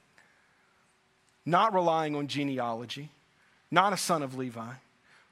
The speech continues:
but one to whom symbolically even Abraham pays a tithe to, is Jesus. And here's what Jesus offers. He offers a new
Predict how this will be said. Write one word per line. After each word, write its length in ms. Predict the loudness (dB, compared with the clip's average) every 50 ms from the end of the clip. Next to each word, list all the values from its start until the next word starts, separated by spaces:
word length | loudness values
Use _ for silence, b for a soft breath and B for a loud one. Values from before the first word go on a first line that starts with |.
| b -10
but 280 | -2 0 0 0 0
one 500 | -2 -2 0 0 2 2 2 0 0 -2
to 240 | -2 -2 -2 -2 -2
whom 340 | -2 -2 -2 -2 -2 -2 -2
symbolically 1000 | -2 -2 0 0 0 0 2 2 4 6 6 6 4 4 2 0 -2 -2 -2 -2
even 400 | -2 -2 -2 0 0 -2 -2 -2 0 2
Abraham 640 | 2 2 2 0 -2 -2 -4 -4 -4 -6 -6 -6
pays 500 | -6 -6 -6 -4 -4 -4 -6 -6 -6 -8 -8
a 80 | -10
tithe 440 | -10 -8 -10 -10 -10 -10 -10 -12 -14 -16 -16
to, 160 | -16 -16 -16 -18 -20 _ _ b b b b b b b _ -4
is 260 | -4 -4 -4 -6 -8
Jesus. 800 | -8 -6 -6 -6 -6 -8 -12 -16 -18 -18 -18 -16 -16 -16 -16 -20 B B B B B B B B B B
And 160 | -10 -8 -8
here's 460 | -6 -4 -2 -2 -2 -2 -2 -4 -6
what 460 | -4 0 0 0 0 -2 -4 -10 -12 -8
Jesus 720 | -6 -4 -4 -4 -4 -6 -8 -10 -12 -12 -12 -12 -14 -16 -18 _ _ -14
offers. 680 | -12 -12 -10 -12 -14 -16 -20 -20 -20 -18 -18 -16 -16 -18 -20 _ b b b b b b b b b b
He 160 | b -4 -4 -2
offers 340 | -2 -4 -4 -6 -8 -8
a 60 | -8 -6
new 440 | -6 -6 -4 -4 -4 -6 -6 -8